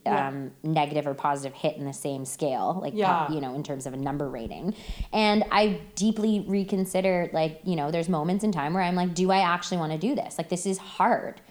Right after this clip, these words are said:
Speaker 2: And do I wanna be here? And is this still what I wanna do?" And crying, you guys don't, you guys think I'm, like, this massively bubbly, sweet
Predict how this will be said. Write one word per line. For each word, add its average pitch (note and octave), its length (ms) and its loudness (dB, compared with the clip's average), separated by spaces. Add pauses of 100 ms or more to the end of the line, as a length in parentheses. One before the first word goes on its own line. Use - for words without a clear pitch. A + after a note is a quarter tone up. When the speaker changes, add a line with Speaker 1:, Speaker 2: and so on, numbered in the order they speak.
(460)
Speaker 2:
And F#3 160 4
do F3+ 100 4
I F3+ 100 8
wanna F3+ 260 2
be G3 200 0
here? D#3+ 300 0
And D3+ 120 0
is D#3 140 -2
this F3+ 240 -2
still G3 160 4
what G3 140 4
I F#3+ 80 4
wanna F3+ 240 2
do?" F3 480 2
And D#3 360 0 (440)
crying, G3+ 1000 6
you G3 120 2
guys G#3+ 260 6
don't, B3+ 240 4
you B3+ 120 4
guys C#4+ 180 6
think E4+ 180 4
I'm, A#3+ 160 6
like, G#3+ 180 4
this G3 180 4
massively F#3 640 4
bubbly, E3+ 580 4
sweet E3 500 -2